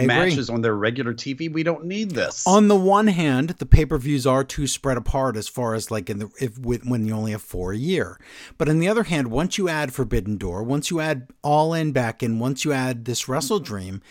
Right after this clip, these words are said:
Speaker 1: now we're talking, there's a pay-per-view this past weekend, there's a pay-per-view this next weekend, and then there's a pay-per-view in less than a month. That's
Speaker 2: Hundred and fifty,
Speaker 1: three
Speaker 2: hundred and fifty bucks?
Speaker 1: Hundred fifty bucks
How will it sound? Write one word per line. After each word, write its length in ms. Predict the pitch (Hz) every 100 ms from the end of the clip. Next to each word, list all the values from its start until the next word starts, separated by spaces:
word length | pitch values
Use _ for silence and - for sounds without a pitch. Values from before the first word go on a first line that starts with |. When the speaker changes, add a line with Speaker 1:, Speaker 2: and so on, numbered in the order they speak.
| - - _ -
Speaker 1:
now 300 | 110 147 214
we're 160 | 240
talking, 600 | - - 147 131 131 127 - - -
there's 180 | 135 127
a 40 |
pay-per-view 720 | - 165 165 147 175 170 170 - _ _
this 120 | 143
past 320 | - 156 156
weekend, 440 | 160 160 170 170 160
there's 180 | 143 131
a 40 |
pay-per-view 520 | 143 131 139 135 139
this 240 | 123 117 156
next 240 | 185 -
weekend, 480 | 139 123 113 107 104 - - _
and 200 | 135 135
then 100 | 156
there's 220 | 208 214
a 40 | 202
pay-per-view 580 | 175 180 180 127 131 131
in 360 | 135 127 117
less 320 | 113 147 - -
than 260 | 135 120
a 60 | 104
month. 520 | 95 113 90 - - - _ _ _ _ _ _ _ _ _ _ _ _ _
That's 280 | 143 208 120
Speaker 2:
Hundred 160 | 135 131
and 120 | 151
fifty, 220 | 214 233
Speaker 1:
three 140 | - -
Speaker 2:
hundred 240 | 127 139
and 60 | 120
fifty 260 | 139 - 123
bucks? 400 | 123 160 - -
Speaker 1:
Hundred 320 | 202 247 262
fifty 280 | 285 - 240
bucks 520 | 170 185 - -